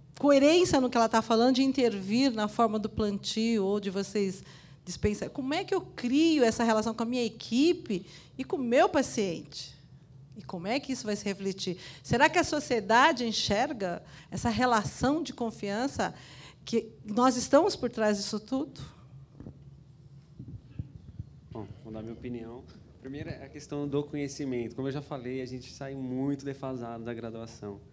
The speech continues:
Speaker 2: A gente precisa se especializar, seja na área que for pra atuar, a gente precisa se especializar. Deveria ter uma obrigação, alguma prova, igual a O A B, alguma coisa assim, na minha opinião.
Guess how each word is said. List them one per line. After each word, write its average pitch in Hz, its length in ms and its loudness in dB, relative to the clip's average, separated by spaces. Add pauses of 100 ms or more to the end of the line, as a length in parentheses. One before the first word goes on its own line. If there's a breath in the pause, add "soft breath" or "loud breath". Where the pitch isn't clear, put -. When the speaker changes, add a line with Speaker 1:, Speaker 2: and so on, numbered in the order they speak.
(380 loud breath)
Speaker 2:
A 117 60 -8
gente 127 160 -6
precisa 139 560 -6
se 120 100 -10
especializar, 113 680 -8
seja 135 220 -6
na 147 120 -8 (160)
área 139 140 -16
que 147 160 -18
for 143 380 2
pra 127 120 -8
atuar, 110 300 -6
a 113 80 -4
gente 113 180 -10
precisa 123 380 -6
se 117 80 -12
especializar. 113 640 -6 (240 loud breath)
Deveria 120 200 0
ter 165 80 -2
uma 156 120 2
obrigação, 143 720 0
alguma 120 340 0
prova, 120 400 0
igual 110 200 -2
a 113 40 -2
O - 40 0
A - 20 -6
B, 110 100 -4
alguma 127 220 -2
coisa 156 180 -8
assim, 123 360 -6
na 113 80 -4
minha 123 100 0
opinião. 143 520 -2